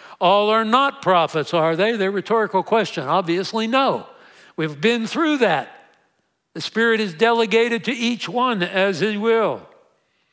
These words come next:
They're not all teachers, are they? All are not workers of miracles, are they? All have not the gifts of healing, do they? All do not speak with tongues, do they? All do not interpret, do they?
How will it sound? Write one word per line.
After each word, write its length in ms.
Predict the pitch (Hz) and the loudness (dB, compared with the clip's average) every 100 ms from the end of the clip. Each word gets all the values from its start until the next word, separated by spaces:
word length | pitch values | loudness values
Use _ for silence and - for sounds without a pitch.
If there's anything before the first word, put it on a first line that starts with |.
| _ _ _ 165 | _ _ _ 0
They're 180 | 208 | 2
not 180 | 214 226 | 4 4
all 200 | 226 233 | 4 2
teachers, 480 | - 302 311 220 165 | 2 0 0 -2 2
are 240 | 160 175 | 2 2
they? 340 | 185 240 285 226 - - - | 2 2 0 -6 -14 -10 2
All 220 | 180 226 | 4 4
are 100 | 233 | 2
not 240 | 226 233 214 | 2 2 4
workers 400 | 233 226 254 196 | 2 2 0 0
of 100 | 233 | 0
miracles, 560 | 262 269 214 160 143 | 2 2 0 -2 0
are 240 | 160 175 185 | 2 2 2
they? 400 | 220 262 285 - - - - | 2 2 -2 -10 -20 -8 2
All 260 | 180 226 | 4 6
have 140 | 226 226 | 4 2
not 240 | 233 233 | 0 0
the 80 | 247 | 0
gifts 300 | 208 247 - | 0 0 0
of 120 | 220 | 0
healing, 480 | 196 262 254 175 165 | 2 2 0 -2 -2
do 220 | 156 170 | -2 0
they? 440 | 180 220 262 262 - - - | 2 2 2 -2 -8 -6 2
All 280 | 180 226 233 | 4 4 2
do 140 | 240 | 2
not 200 | 240 233 | 0 0
speak 320 | - 247 233 | -2 -2 0
with 160 | 247 - | -4 0
tongues, 440 | 226 262 226 156 | 2 2 0 -4
do 260 | 127 180 190 | 0 0 2
they? 420 | 214 254 269 202 - - - _ _ - | 2 2 0 -6 -12 -20 -20 _ _ 0
All 240 | 165 214 233 | 4 4 2
do 160 | 240 | 2
not 220 | 233 240 | 2 2
interpret, 600 | 240 220 233 247 233 185 | 0 2 2 2 0 -2
do 240 | 156 190 196 | 0 0 2
they? 460 | 208 240 269 226 | 2 2 0 -4